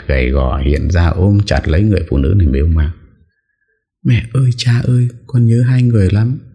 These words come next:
Con sai rồi. Lúc ấy nếu con không hành động dại dột như vậy thì có lẽ đã không phải mãi mãi cách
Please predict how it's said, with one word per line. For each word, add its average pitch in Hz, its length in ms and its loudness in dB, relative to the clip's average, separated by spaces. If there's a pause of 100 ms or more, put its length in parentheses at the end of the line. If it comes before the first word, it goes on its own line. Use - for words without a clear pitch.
(160)
Con 113 200 0
sai 120 300 0
rồi. 101 300 2 (680)
Lúc 110 220 0
ấy 107 200 2
nếu 113 200 2
con 113 120 2
không 113 180 2
hành 98 180 4
động 87 260 0
dại - 240 0
dột 95 200 0
như 117 100 2
vậy 104 200 0 (680)
thì 101 120 4
có 101 80 4
lẽ 104 300 2
đã 107 160 0
không 123 340 0
phải 71 220 0
mãi 85 240 2
mãi 120 300 0
cách 101 140 -2